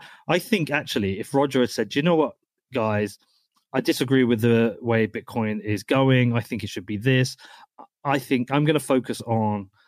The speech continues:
something else, like focus on it being more peer-to-peer. I'm gonna increase the block size, and I'm just gonna give it this other name, like Bcash or something else. I wish you all the best. Stay in touch."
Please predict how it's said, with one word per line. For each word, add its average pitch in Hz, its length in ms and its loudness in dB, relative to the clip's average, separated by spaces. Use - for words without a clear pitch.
something 104 420 -4
else, 127 380 2
like 110 220 -2
focus 110 280 -4
on 113 140 -2
it 98 80 -8
being 107 160 -2
more 101 160 -2
peer-to-peer. 123 760 0
I'm 131 100 4
gonna 120 140 6
increase 101 280 -4
the - 80 -14
block 131 300 0
size, 110 440 2
and 131 120 2
I'm 135 80 2
just 160 140 0
gonna 170 140 2
give 143 140 2
it 127 80 2
this 127 140 0
other 123 180 4
name, 113 260 4
like 98 200 -4
Bcash 131 420 2
or 120 40 0
something 123 300 0
else. 117 220 2
I 113 40 0
wish 135 240 0
you 143 60 4
all 135 80 6
the 120 80 2
best. 117 320 0
Stay 131 160 2
in 113 100 4
touch." 107 320 -2